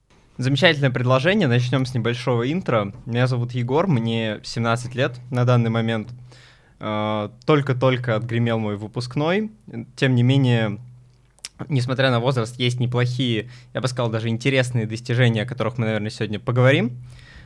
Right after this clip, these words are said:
Э, я поделюсь немножко, э, своим мнением и своим опытом.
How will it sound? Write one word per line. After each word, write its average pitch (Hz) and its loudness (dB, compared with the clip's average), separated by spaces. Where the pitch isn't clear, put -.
Э, 110 0
я 127 4
поделюсь 127 -2
немножко, 117 -2
э, 104 -2
своим 123 2
мнением 117 4
и - -12
своим 123 2
опытом. 135 2